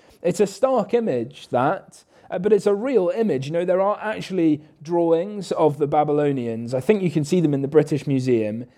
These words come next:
carrying off their captives in nets or with big hooks through their noses and their cheeks. These really are the things that Habakkuk is describing here, the tools of Babylonian war.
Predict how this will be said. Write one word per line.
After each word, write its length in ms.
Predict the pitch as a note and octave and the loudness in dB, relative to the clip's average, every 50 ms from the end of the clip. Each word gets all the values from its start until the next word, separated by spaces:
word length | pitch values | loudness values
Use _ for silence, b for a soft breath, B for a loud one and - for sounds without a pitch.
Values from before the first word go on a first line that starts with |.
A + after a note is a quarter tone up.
| b b b | b b b
carrying 540 | - - F#3+ G3+ A3 G#3 G3+ G3 F#3+ F#3+ F3 | -14 -8 -4 -2 0 0 0 0 -2 -4 -6
off 340 | - F3+ F#3+ E3+ C#3+ - - | -2 0 0 0 0 -2 -2
their 180 | E3 D3 C#3 | 0 0 0
captives 600 | C#3 - E3 E3 D#3 C3+ - - C#3+ B2+ B2 - | -2 -4 -8 -8 -8 -8 2 2 2 2 4 0
in 240 | C#3 C3 C3 C3+ C#3+ | -2 -2 0 0 2
nets 360 | D3+ C#3+ C3 A#2 - - - | 2 0 0 -2 -8 -8 -2
or 120 | C3+ B2+ B2+ | 0 2 2
with 180 | C3 A#2+ - | 2 0 0
big 240 | - E3+ F3 D#3+ - - | 0 0 0 0 -2 -2
hooks 360 | - F3 D3+ A#2+ - - - | 0 0 0 0 -2 -12 -18
through 220 | - - C3 B2 A#2+ | -8 -2 -2 -2 0
their 160 | B2 A#2+ B2 | 0 -2 -2
noses 600 | B2+ C3+ C#3 C3+ C3+ B2 C3 B2 A#2+ A#2 G#2+ - b b b b b | 0 0 2 2 2 2 0 -2 -2 -2 -6 -12 b b b b b
and 180 | - B2 B2 A#2+ | -6 -4 0 2
their 140 | A#2 A2+ G#2 | 0 0 0
cheeks. 340 | - - C3 A2 G2+ G#2 | -2 -6 -6 -6 -6 -10
These 260 | - - G3 A3 G#3+ E3 | -6 -2 -2 0 0 0
really 320 | D#3+ G3+ A3 A3+ A3 G#3 | 2 2 2 4 4 2
are 280 | F#3+ E3+ F#3 F3 D3 C3 | 0 0 0 0 -2 -2
the 100 | C3 B2+ | -4 -4
things 260 | - F3+ F#3 F#3 D#3+ | -2 0 0 2 0
that 120 | F3 D#3+ | 0 0
Habakkuk 440 | D#3 F3 E3+ F3 D#3+ D#3+ D#3+ D3 C#3+ | 2 2 2 2 2 2 0 -2 0
is 120 | D3+ C#3 | -2 -2
describing 560 | C3 D3 C3+ - - E3 D3 C#3 C3+ C3+ B2 A#2 | -2 -4 -6 -2 0 0 2 2 0 -2 -4 -2
here, 160 | A#2+ A#2+ A2+ | -2 -2 -2
the 140 | A2 A#2 A2 | -2 -4 -8
tools 600 | - - - F3 D#3+ C#3 B2 A#2 A2+ A2 - _ b b b b b | -8 -2 0 2 2 2 2 0 -4 -6 -10 _ b b b b b
of 200 | C3 A#2+ A#2 - | -4 -4 -2 0
Babylonian 720 | C3+ C3+ C3 C3 B2 B2 B2 B2 A#2+ A#2 A2+ A2 A2+ A2 | 0 0 2 2 2 2 2 0 0 -2 -2 -2 -2 0
war. 400 | A2+ A#2 A2+ A2 G2+ A2 D3+ E3 | 2 2 2 0 -2 -6 -8 -16